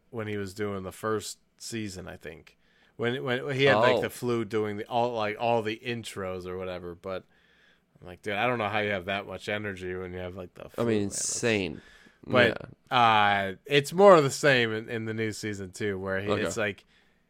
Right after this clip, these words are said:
Speaker 1: he's just going insane. It's just, like, a new upgraded set now.
Speaker 2: <laughs> Yeah.
Speaker 1: Um, but there, there's this one where, like,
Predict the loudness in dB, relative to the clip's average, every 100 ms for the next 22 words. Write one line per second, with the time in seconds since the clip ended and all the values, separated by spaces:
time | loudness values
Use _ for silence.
0 | _ _ _ _ _ _ -4 -2 -2 -4
1 | -4 -2 0 2 0 -2 0 0 0 -2
2 | -4 -2 -2 0 -2 -4 -4 -8 -6 -2
3 | 0 -2 -6 -8 -4 -4 -6 -8 -6 -6
4 | -2 2 4 4 0 6 8 10 8 6
5 | 0 -6 -14 -20 -20 -20 _ _ _ _
6 | _ _ _ 4 4 6 8 8 4 -2
7 | 4 4 6 2 2 0 2 2 2 2
8 | 0 -2